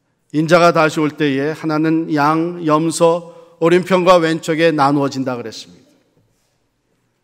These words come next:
칭찬받고 주의 영광에 들어가는 사람들이 어떤 사람들이었습니까? 헐벗은 자에게 옷을 내어주고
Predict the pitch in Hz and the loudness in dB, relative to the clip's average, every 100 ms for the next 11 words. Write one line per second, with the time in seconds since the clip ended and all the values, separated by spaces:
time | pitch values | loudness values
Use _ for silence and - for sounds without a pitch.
0 | _ _ _ _ _ _ _ _ _ _ | _ _ _ _ _ _ _ _ _ _
1 | - 220 202 220 202 175 156 - 165 202 | -8 -6 0 0 2 0 0 -2 -2 -2
2 | 202 - _ _ _ _ - 180 196 202 | -8 -20 _ _ _ _ -8 2 4 4
3 | 190 190 190 196 190 165 165 160 151 151 | 4 4 2 2 0 0 0 0 -4 -4
4 | 147 147 139 135 160 156 147 131 120 117 | -4 -2 -2 0 -2 0 -4 -4 -6 -12
5 | - 107 92 - 95 _ _ _ _ _ | -12 -18 -20 -20 -20 _ _ _ _ _
6 | _ _ _ _ _ _ _ _ _ _ | _ _ _ _ _ _ _ _ _ _
7 | _ _ _ 151 _ _ _ _ _ _ | _ _ _ _ _ _ _ _ _ _
8 | _ _ _ _ _ _ _ _ _ _ | _ _ _ _ _ _ _ _ _ _
9 | _ 151 139 135 131 127 120 113 117 107 | _ -8 -6 -6 -6 -8 -8 -10 -10 -12
10 | 107 104 101 92 - 90 - 120 147 | -14 -16 -16 -18 -20 -20 -20 -18 -20